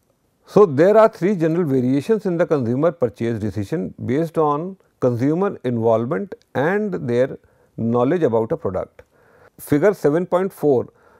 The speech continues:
shows some of the important differences between the three problem solving variations.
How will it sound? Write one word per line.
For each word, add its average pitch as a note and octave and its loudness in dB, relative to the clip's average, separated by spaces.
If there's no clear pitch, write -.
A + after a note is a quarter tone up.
shows F#3+ 2
some E3+ 0
of F3+ 0
the G3 0
important C#3 0
differences D#3 -4
between C3+ -4
the E3 -4
three D3 -4
problem B2+ 0
solving C#3+ -2
variations. G#2+ -8